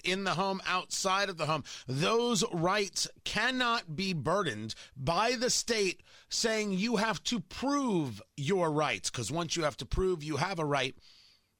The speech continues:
it no longer is. Tony Katz, Tony Katz Today. It is good to be with you. Eight three three got Tony is the number. Eight three three, four six eight,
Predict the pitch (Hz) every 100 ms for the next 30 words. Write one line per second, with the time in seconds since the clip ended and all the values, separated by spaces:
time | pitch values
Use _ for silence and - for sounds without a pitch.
0 | - 180 180 190 208 202 185 175 147 143
1 | 202 233 147 113 214 247 185 214 233 208
2 | - 233 220 233 220 - 190 220 175 -
3 | - - - 208 226 208 175 180 165 120
4 | 196 254 262 - 156 - 233 226 220 214
5 | 175 165 127 117 139 185 - 180 165 170
6 | 185 147 147 147 - 170 156 131 151 147
7 | 175 - 165 - 156 120 143 135 - 190
8 | 196 - 151 - 170 165